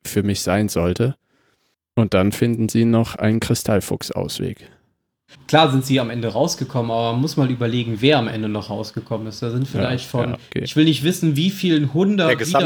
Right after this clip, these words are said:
Speaker 2: Widerstandskämpfern
Speaker 3: Widerstand passt auf den
Speaker 2: Ja,
Speaker 3: Falken.
Speaker 2: <laughs> genau,
Speaker 1: Ein
Speaker 2: das sind
Speaker 1: Falken
Speaker 2: vielleicht noch
Speaker 1: vorne.
Speaker 2: zwanzig Leute und davon sind, sind, äh, drei oder vier unsere Haupthelden. Und dann hast du noch ein, ein Dutzend Soldaten und Techniker, die noch übrig sind. Du hast quasi keinerlei Führungsebene mehr.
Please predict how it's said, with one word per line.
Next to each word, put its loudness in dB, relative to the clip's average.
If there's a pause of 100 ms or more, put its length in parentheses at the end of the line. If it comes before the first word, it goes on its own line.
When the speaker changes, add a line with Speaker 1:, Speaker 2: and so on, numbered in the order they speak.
(160)
Speaker 2:
Widerstandskämpfern -4 (460)
Speaker 3:
Widerstand 0
passt -2
auf -2
den -2
Speaker 2:
Ja, 2 (140)
Speaker 3:
Falken. 2
Speaker 2:
<laughs> -
genau, 4
Speaker 1:
Ein 2
Speaker 2:
das -
sind -
Speaker 1:
Falken 4
Speaker 2:
vielleicht 2
noch -2
Speaker 1:
vorne. 2
Speaker 2:
zwanzig -2
Leute 2 (420)
und 0
davon 2
sind, 0
sind, -2
äh, 0
drei 2
oder 2
vier 0
unsere 2
Haupthelden. 0 (520)
Und 2
dann 4
hast 0
du 2
noch 2
ein, -4
ein 4
Dutzend 2
Soldaten 4
und 2
Techniker, 0
die 0
noch 0
übrig -2
sind. 0 (320)
Du 4
hast 0
quasi 2
keinerlei 4
Führungsebene 0
mehr. -2